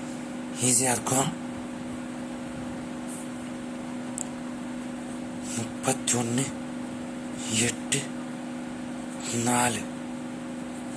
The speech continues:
பதிமூணு, எண்பத்தி மூணு, நாற்பத்தி மூணு. ஸ்கிரீன்ஷாட் எடுத்துக்கோங்க.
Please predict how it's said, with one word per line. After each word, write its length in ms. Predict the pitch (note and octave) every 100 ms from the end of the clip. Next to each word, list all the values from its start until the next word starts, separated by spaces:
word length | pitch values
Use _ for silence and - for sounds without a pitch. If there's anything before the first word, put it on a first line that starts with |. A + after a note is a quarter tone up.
| - - - - - - - - - - -
பதிமூணு, 600 | B2 C3+ C3 C3 C3 D3 - - - - - - - - - - - - -
எண்பத்தி 520 | A#2+ A#2+ A#2+ B2+ - B2
மூணு, 260 | B2+ C3 - - - - - - - - - - - - - A#2+
நாற்பத்தி 520 | B2+ B2 - - A2+
மூணு. 220 | A#2+ B2+ A#2 - - - - - - - - - - - - - - - - - - - - - - - - - - - -
ஸ்கிரீன்ஷாட் 600 | - - - - C3 B2+
எடுத்துக்கோங்க. 520 | A#2+ - G#2+ A2 C3+